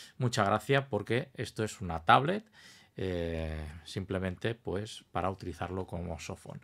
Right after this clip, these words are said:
Tiene Play Store, podemos a través del administrador de, decirle que puedan instalar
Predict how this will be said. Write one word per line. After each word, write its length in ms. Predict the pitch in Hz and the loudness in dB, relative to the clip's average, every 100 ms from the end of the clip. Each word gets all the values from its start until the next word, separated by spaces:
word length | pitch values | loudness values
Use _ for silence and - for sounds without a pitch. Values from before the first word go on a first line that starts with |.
| - - - | -16 -20 -20
Tiene 320 | - 110 107 101 | -2 2 4 2
Play 260 | - 107 | 4 6
Store, 400 | 101 - 175 214 - | 6 4 4 4 0
podemos 560 | - 120 131 139 139 - - - - | 0 2 2 0 -2 -6 -16 -20 -2
a 120 | 117 | 0
través 280 | 117 127 113 | 4 2 4
del 140 | 123 | 4
administrador 840 | 117 113 110 - 107 101 123 127 | 4 2 -2 0 2 4 4 2
de, 600 | - 117 95 95 90 90 85 | -2 0 0 2 0 -2 -2
decirle 480 | 90 - 113 101 | -4 -2 -2 -2
que 160 | - 95 | -2 -4
puedan 300 | - 104 101 | -2 -2 -2
instalar 420 | 95 - 92 92 | -2 0 0 0